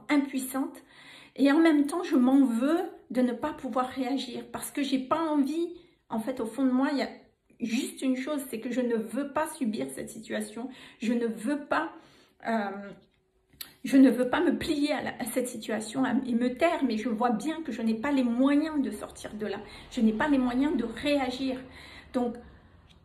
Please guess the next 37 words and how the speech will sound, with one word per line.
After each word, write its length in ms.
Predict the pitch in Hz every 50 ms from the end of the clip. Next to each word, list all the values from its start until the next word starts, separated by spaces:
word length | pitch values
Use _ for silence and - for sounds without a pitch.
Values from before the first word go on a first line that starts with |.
| - - - - -
du 260 | 208 170 247 269 262
coup, 240 | - - 349 359 - - - - - - _ _ _ _ _ _ _ _ -
je, 460 | 247 - 196 202 220 233 226 220 - -
je 160 | 220 220 262
suis 400 | 233 - - - 269 - - -
complètement 720 | - - 349 359 359 - 285 269 - 277 262 277 330 381 403
dans 220 | 254 240 262 226
un 180 | 226 226 233 262
engrenage 720 | 285 294 277 277 - 262 254 254 302 349 370 - - -
qui 120 | - 220
est 160 | 214 - -
compliqué 520 | - - 320 311 311 320 262 262 - 285 285
parce 180 | - - -
que 100 | - 220
je 140 | 214 208 233
subis 380 | 220 - - 320 285 269 311 285
la 120 | 262 254
situation 640 | 254 - 233 220 - - 226 214 214 - - 302 339 - - -
et 160 | - 262 269 220
je 220 | 214 - - 269
me, 400 | 262 254 254 247 262 254 240 - - - - - - _ _ _ _ _ _
je 140 | - - 247
suis 220 | - - 285 277
en 80 | 294 320
même 320 | 330 330 330 339 - -
temps 240 | - 339 349 349 349 - - - _ -
dans 120 | - 226
ce 180 | 220 - 277 247
jugement 460 | 226 214 254 285 277 269 254 285 302
de 100 | 277 262
moi-même 460 | 233 240 294 - 254 294 302 302 269
de 100 | - 262
ne, 120 | 240 226 226 220 - - - - -
de 120 | - 254
ne 100 | 240 247
rien 320 | 247 247 254 254 285 294 285
faire, 280 | - - 269 226 220